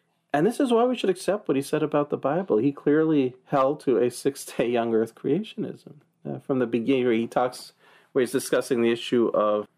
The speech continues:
divorce, for example, in, in Mark ten, he says, "From the beginning of creation, God made them male and female." So, uh, that creation week is the beginning of creation. So Jesus is telling us that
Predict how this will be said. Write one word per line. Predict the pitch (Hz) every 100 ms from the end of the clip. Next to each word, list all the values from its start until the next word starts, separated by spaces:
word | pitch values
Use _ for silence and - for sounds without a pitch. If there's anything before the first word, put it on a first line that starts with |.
| _ _
divorce, | 120 117 117 123
for | 127
example, | 110 110 113 131
in, | 113 101 107
in | 113 110
Mark | 110 107 -
ten, | - 160
he | 135
says, | - 117
"From | - 120
the | 107
beginning | 123 113 123 120
of | 113
creation, | - - 117 180 226 - - - _ _ -
God | 113 113
made | 107
them | 107 107
male | 107
and | 107 107
female." | 139 151 - -
So, | 113 - _ _ _ _ _ _
uh, | 135 120
that | 107 135 - - _ - - _ _ _
creation | - 147 135 - 117
week | 156
is | 107 110
the | 117
beginning | 113 107 117 113
of | 110
creation. | - - 107 131 - -
So | - 110 107
Jesus | 120 117 117 101
is | 98
telling | - 113 135 110
us | - -
that | 101 104